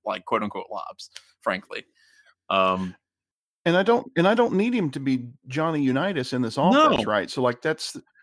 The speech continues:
Speaker 2: that's the other thing. He doesn't have to be the, the greatest quarterback in history. Um,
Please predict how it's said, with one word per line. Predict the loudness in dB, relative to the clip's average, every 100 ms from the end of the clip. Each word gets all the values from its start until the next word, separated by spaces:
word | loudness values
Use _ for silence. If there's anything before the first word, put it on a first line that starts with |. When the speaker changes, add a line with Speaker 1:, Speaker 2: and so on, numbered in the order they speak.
| _ -2
Speaker 2:
that's | 0
the | 0
other | 0
thing. | -4 -2
He | -4
doesn't | 0 2 2 2 -4
have | -2 -2 -2 -2
to | -4
be | -2 -2 -4 -6 -8 -12 _ _ _ _ _ -4
the, | 0 0
the | 0
greatest | 2 2 2 0
quarterback | 0 2 2 -2 -2
in | -6
history. | -2 -2 -2 -4 -4 -2 -6 -12 -20 _
Um, | -2 -2